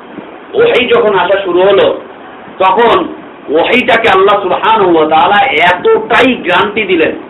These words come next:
আর এতটা এর সাথে আরো বিশাল সেনাবাহিনী পাঠিয়ে দিলেন,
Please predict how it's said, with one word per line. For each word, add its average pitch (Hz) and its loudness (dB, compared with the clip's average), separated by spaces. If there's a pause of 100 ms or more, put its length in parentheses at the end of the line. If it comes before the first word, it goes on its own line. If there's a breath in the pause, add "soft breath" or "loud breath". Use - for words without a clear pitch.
(400)
আর - -2
এতটা 180 0 (100)
এর 202 2
সাথে 208 2 (680)
আরো - 2
বিশাল 240 0
সেনাবাহিনী 214 2
পাঠিয়ে 185 0
দিলেন, 156 -2